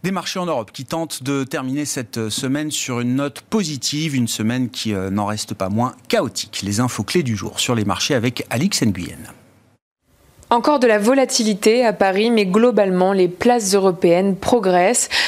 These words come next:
Speaker 2: Alors que le cac perdait du terrain à l'ouverture, à la mi-journée, une accélération soudaine. L'indice a gagné plus de quatre pour cent. La place parisienne reverdit après ses pertes de la veille, dues à l'annonce d'une réduction plus rapide que prévue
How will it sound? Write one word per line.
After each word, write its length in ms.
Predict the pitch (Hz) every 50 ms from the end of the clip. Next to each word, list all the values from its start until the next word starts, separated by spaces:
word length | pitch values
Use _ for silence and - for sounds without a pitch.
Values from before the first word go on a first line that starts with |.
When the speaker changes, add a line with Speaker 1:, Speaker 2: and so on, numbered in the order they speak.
| - -
Speaker 2:
Alors 240 | 175 175 170 165 -
que 100 | - 185
le 100 | 180 175
cac 300 | 175 - 202 202 202 -
perdait 360 | - 185 180 175 175 196 208
du 180 | 180 170 175 165
terrain 500 | - - 247 240 233 214 220 240 277 277
à 100 | 240 208
l'ouverture, 720 | 185 180 180 185 180 160 - - - 196 208 233 277 262 269 - - - - -
à 60 | 247
la 80 | 247 247
mi-journée, 680 | 233 220 196 185 180 175 175 170 170 170 185 208 -
une 220 | - 208 202 202 226
accélération 720 | 226 226 - - 220 202 175 160 160 160 - 226 254 262
soudaine. 600 | - - - - 277 240 196 185 175 180 208 240 190
L'indice 580 | - 220 220 226 226 202 175 170 175 - - -
a 80 | - 220
gagné 340 | 190 196 185 170 170 185 208
plus 220 | 190 - - 240
de 100 | 190 190
quatre 400 | 190 - - 233 220 220 - 214
pour 220 | 180 - 190 170 -
cent. 240 | - - 170 160 156 - - - - - - - - -
La 120 | 226 220
place 280 | 214 220 220 208 - -
parisienne 520 | - - 202 196 196 190 185 196 190 190
reverdit 600 | 190 180 185 208 220 214 233 240 247 233 262 269
après 260 | 226 190 277 - - 175
ses 200 | - - - 175
pertes 400 | - - 196 180 - - - 180
de 120 | 165 170
la 160 | 170 175 185
veille, 400 | 190 190 214 233 240 226 202 185
dues 220 | 170 170 185 190 185
à 80 | 175
l'annonce 500 | 170 175 180 196 202 226 262 269 247 208
d'une 180 | 180 185 180 180
réduction 460 | 175 190 180 175 170 165 - 240 247
plus 200 | - - - 180
rapide 540 | 170 165 180 208 226 220 - - 285 269 -
que 120 | - 208
prévue 480 | 190 - - 190 180 165 175 196 240